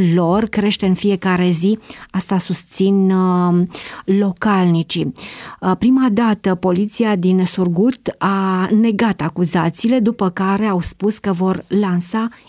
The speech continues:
investigații. Arestările au avut loc după ce, uh, președintele Vladimir Putin a admis public că decizia Curții Supreme de a clasifica denominațiunea religioasă drept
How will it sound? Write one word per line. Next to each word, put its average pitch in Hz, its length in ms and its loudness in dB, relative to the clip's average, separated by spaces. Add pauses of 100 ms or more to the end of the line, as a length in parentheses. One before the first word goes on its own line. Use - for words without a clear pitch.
investigații. 175 1200 0 (560)
Arestările 208 720 0 (180)
au 190 80 2
avut 180 440 0
loc 214 260 0
după 185 240 0
ce, 185 480 0 (120)
uh, 139 160 -2
președintele 190 680 2
Vladimir 175 580 2
Putin 233 440 2 (280)
a 240 140 2
admis 247 460 2 (100)
public 196 420 0 (300)
că 190 220 0
decizia 185 560 2
Curții 180 360 -2
Supreme 190 720 0
de 175 80 0
a 170 380 0
clasifica 185 720 0
denominațiunea 180 840 2
religioasă 185 600 2
drept 185 260 0